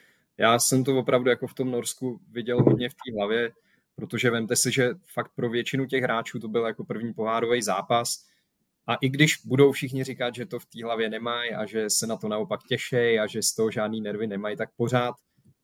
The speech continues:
i když my si tady můžeme říkat, že konferenční liga je nějaký Balkan Cup,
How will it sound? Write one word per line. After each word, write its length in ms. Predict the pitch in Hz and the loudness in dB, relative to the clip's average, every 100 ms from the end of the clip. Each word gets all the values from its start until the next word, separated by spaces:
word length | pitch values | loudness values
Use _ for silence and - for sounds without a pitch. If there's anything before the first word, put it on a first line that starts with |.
| _ | _
i 60 | 107 | -8
když 220 | 117 - | -4 -2
my 100 | 120 | 0
si 160 | 120 | 2
tady 180 | 107 110 | 2 0
můžeme 280 | 113 110 113 | 0 -2 -4
říkat, 260 | 104 110 110 | -2 0 0
že 120 | 110 | -2
konferenční 600 | 110 101 110 110 - 113 | -4 -2 -2 -2 -2 -2
liga 260 | 104 113 | 0 2
je 60 | 110 | 2
nějaký 360 | 110 107 120 104 | 0 -2 -2 0
Balkan 400 | 95 92 110 107 | 0 0 -4 0
Cup, 160 | 110 | 0